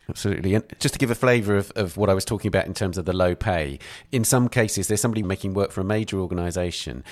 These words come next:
and they were paid, "You worked out one pound fifty-six an hour." You know, this isn't just, like, a one-off. It seems to me that this is right across the board, right?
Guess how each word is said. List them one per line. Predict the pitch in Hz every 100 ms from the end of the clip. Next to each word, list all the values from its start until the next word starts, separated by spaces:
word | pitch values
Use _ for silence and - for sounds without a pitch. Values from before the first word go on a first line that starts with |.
| - -
and | 107
they |
were | 117 117
paid, | 120 110 104 - - _
"You | 123
worked | 107 107 -
out | 113 98
one | 104 113 110
pound | 98 104 104
fifty-six | - 104 - 98 - 98 -
an | 95
hour." | 95 82 69 65 - - -
You | 135
know, | 113 110
this | 143
isn't | 151 143
just, | 135 117
like, | 117 104
a | 110
one-off. | 107 107 98 -
It | 98
seems | - 117
to | -
me | 107
that | 98 -
this | 101
is | 101
right | 104 92
across | - 92
the | -
board, | 92 85 69
right? | -